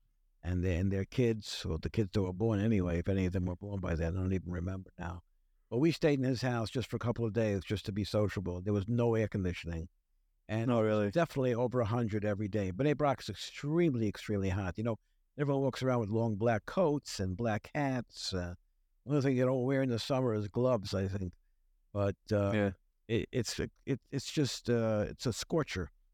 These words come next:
Speaker 1: uh, outside. And he had no air conditioning in his house, um,
Speaker 2: Mm.
Speaker 1: for whatever reason. I don't think the building had air conditioning on, in Bnei Brak. And, uh, we were going out of our minds. It was so hot. You get up in the morning.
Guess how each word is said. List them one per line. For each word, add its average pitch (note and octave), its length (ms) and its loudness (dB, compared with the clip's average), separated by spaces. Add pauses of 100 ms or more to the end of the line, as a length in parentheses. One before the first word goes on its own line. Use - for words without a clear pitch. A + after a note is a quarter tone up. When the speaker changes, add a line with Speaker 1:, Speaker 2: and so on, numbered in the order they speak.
(300)
Speaker 1:
uh, G#2 320 0
outside. G2 720 0
And G#2 280 0
he A#2+ 120 2
had C3 100 4
no A#2 140 2
air B2+ 100 4
conditioning G#2 460 -2
in G2+ 100 2
his F#2 140 -2
house, F2+ 420 -4 (600)
um, F2+ 100 -2
Speaker 2:
Mm. F#2 600 0 (180)
Speaker 1:
for - 80 -2
whatever A2 320 2
reason. G#2+ 360 2
I A#2 40 2
don't A2 120 0
think G#2+ 140 0
the G2 80 0
building A#2 360 2
had G2+ 180 0
air F2+ 100 2
conditioning F#2+ 640 -4 (840)
on, F2 260 0
in F#2+ 140 -2
Bnei F#2+ 260 0
Brak. A#2+ 320 0
And, A2 380 2
uh, G2+ 260 0
we A#2 140 2
were A2+ 80 0
going G#2+ 180 2
out A2 100 0
of G2+ 60 -2
our G2+ 80 0
minds. A2+ 520 0
It F2+ 40 -2
was F2 140 -2
so F2 180 -2
hot. E2+ 380 -4
You G2 80 -8
get A2 140 0
up G2 100 -2
in A2 60 -2
the G#2+ 60 0
morning. C3+ 480 2